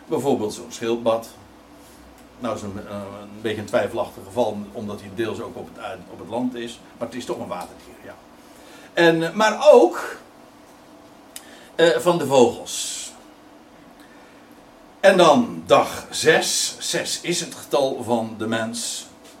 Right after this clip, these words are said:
En op de dag zes lees je over de creatie van de mens. De mens verschijnt dan op het toneel.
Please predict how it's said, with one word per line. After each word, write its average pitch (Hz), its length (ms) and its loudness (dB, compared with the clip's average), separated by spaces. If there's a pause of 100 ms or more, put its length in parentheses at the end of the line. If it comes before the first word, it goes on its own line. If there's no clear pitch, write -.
(720)
En 123 500 6 (200)
op 120 220 4
de 120 100 6
dag 110 280 2
zes 117 480 -2
lees 107 280 -6
je 117 100 -10
over 104 160 -8
de 95 60 -12
creatie 104 540 -6
van 95 180 -12
de 95 60 -10
mens. 107 340 -6
De 101 60 -16
mens 101 260 -8
verschijnt 101 400 -10
dan 98 180 -8
op 95 140 -14
het 90 120 -18
toneel. 95 480 -10